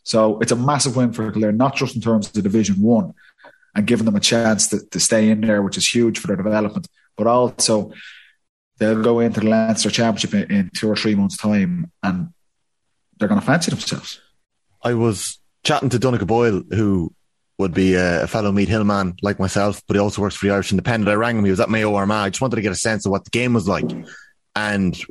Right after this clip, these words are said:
Speaker 2: we got into a chat about how the Dubs are at the minute and how they're in a really tricky position because they're clearly in transition, but they're vulnerable.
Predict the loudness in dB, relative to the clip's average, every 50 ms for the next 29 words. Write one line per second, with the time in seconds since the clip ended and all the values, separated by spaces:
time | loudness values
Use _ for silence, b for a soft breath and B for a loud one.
0 | -14 _ -4 -2 0 2 2 2 2 0 2 0 0 0 0 0 0 0 0 -2
1 | 0 0 -2 -2 -2 -6 -12 -16 _ _ _ _ _ _ _ _ _ -6 -2 -2
2 | 0 0 0 0 2 2 2 0 0 0 0 0 -2 0 0 0 0 2 0 -2
3 | -4 -6 -12 -20 _ _ _ -10 -8 -4 -2 0 0 0 2 2 2 2 2 2
4 | 2 2 2 4 2 2 2 0 0 0 -4 -4 -4 -4 -4 -2 0 0 0 0
5 | -2 -4 -4 -4 -2 0 0 0 0 -2 -6 -10 -14 B B B B B B _
6 | _ _ _ -4 -4 -2 0 0 0 2 2 2 2 2 2 0 0 0 2 2
7 | 0 0 0 -4 -6 -8 _ _ _ _ _ _ _ _ _ _ _ _ _ -6
8 | -6 -2 0 2 2 2 2 2 2 2 2 2 2 2 0 -2 -2 -6